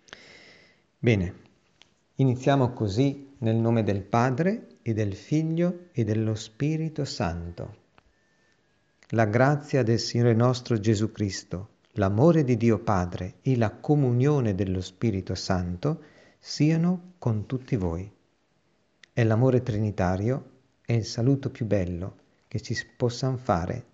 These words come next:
tra cristiani. Insieme diciamo anche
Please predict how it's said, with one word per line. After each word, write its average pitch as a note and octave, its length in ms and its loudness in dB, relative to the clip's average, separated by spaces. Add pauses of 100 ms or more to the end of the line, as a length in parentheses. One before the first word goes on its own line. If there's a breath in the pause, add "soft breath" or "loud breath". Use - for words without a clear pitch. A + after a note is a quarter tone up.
(120)
tra A2 180 -2
cristiani. F2+ 680 -6 (2250 soft breath)
Insieme C3+ 380 0
diciamo A2 420 0
anche G#2+ 720 -2